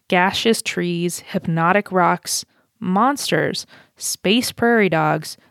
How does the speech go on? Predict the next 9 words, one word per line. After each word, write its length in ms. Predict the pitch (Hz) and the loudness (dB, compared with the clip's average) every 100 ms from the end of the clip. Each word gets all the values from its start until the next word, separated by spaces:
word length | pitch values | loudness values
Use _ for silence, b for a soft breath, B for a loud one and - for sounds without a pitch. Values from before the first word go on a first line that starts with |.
| b | b
hooded 340 | - 277 302 - | -2 2 2 0
spider 360 | - 226 208 | 0 2 4
mice, 360 | 202 202 208 - _ _ 180 | 4 2 0 -10 _ _ -4
and 240 | 175 180 | 0 2
many 260 | 190 202 - | 4 2 2
others 480 | 180 160 139 - | 0 0 -2 -4
were 140 | 175 156 | -4 -2
also 240 | 156 - | -2 -2
seen. 420 | 170 - 165 143 | -4 -4 -4 -8